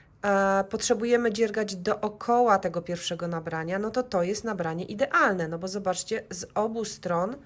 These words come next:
mamy bardzo fajny dostęp do tego otworka takiego i bardzo łatwo możemy z obu stron,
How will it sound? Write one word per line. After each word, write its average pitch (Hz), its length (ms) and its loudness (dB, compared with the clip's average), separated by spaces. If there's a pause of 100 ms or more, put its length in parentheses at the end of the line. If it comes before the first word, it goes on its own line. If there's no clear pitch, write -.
(400)
mamy 196 300 2
bardzo 208 340 2
fajny 185 400 -2
dostęp 170 720 -4 (260)
do 185 100 -8
tego 175 240 -4
otworka 170 540 -4
takiego 165 680 -4 (640)
i 277 80 -4
bardzo 214 420 4
łatwo 180 340 0
możemy 170 400 -4
z - 160 -8
obu 240 260 0
stron, 175 440 -4